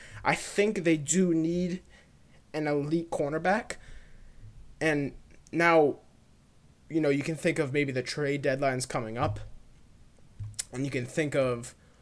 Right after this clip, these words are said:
a quarter, or, sorry, a cornerback they could get. I think Stephon Gilmore is a perfect fit for the Pittsburgh Steelers, and the Patriots are two and four. They're trending downwards.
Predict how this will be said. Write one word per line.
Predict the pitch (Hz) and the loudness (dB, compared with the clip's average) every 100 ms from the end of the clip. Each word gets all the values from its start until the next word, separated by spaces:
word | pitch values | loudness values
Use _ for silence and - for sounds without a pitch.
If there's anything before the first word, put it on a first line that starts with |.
| - - - - | -20 -20 -16 -14
a | |
quarter, | - 156 147 139 131 - | -4 2 4 2 0 -2
or, | 123 - - | -4 -4 -12
sorry, | - 143 107 - | 0 2 2 -2
a | |
cornerback | - - 160 151 147 143 139 | -4 0 2 2 2 2 0
they | 139 | -2
could | 135 131 | -2 0
get. | 175 - - - - - - - - - - - | 0 0 -4 -16 -16 -18 -20 -20 -20 -20 -18 -4
I | 180 | -2
think | - 247 | 2 0
Stephon | - 180 - 170 185 135 | 0 -2 -4 0 0 0
Gilmore | 139 208 208 147 117 | 0 2 4 2 0
is | 123 | -2
a | 127 | -6
perfect | - 175 165 - 147 - | -4 0 0 0 -6 -8
fit | - - - 107 - - - - - | -10 0 0 0 -8 -16 -20 -20 -8
for | 160 | -4
the | 143 | -4
Pittsburgh | - 175 - 151 123 | -2 -4 0 0 0
Steelers, | - 214 220 135 123 - - - - 104 | 2 2 2 0 0 -2 -6 -12 -6 -4
and | 151 151 143 131 - - - | 0 0 0 -4 -10 -20 -12
the | 160 | -10
Patriots | - 180 170 185 | 4 4 4 2
are | 170 | 0
two | 165 185 | 2 0
and | 165 | 0
four. | - 147 131 123 123 - - - - | 0 0 2 0 -4 -12 -20 -18 -12
They're | 143 131 | -6 -4
trending | - 190 175 165 156 | -2 2 2 2 -2
downwards. | 131 139 143 135 135 135 135 - | -2 -2 0 -2 -2 -2 -2 -2